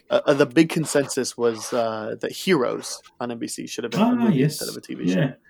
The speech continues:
Speaker 1: Which I never saw
Speaker 2: Yeah.
Speaker 1: Heroes, so I can't speak to that.
Speaker 2: Oh, I remember watching a,
Speaker 1: Um,
Speaker 2: a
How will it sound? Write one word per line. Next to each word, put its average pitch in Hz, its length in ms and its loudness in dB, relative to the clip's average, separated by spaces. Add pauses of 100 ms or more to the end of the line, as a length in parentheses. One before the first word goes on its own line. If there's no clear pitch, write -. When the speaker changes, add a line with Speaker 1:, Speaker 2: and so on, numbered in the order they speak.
(160)
Speaker 1:
Which 160 160 8
I 196 80 12
never 180 160 8
saw 190 140 8
Speaker 2:
Yeah. 139 80 8
Speaker 1:
Heroes, 123 280 -6
so 127 80 -4
I 127 60 -2
can't 127 240 -6
speak - 220 -8
to - 100 -10
that. - 180 -8 (320)
Speaker 2:
Oh, 196 160 4
I 196 40 4
remember 196 280 8
watching 156 400 6
a, 123 160 6
Speaker 1:
Um, 120 220 -14
Speaker 2:
a 135 100 -6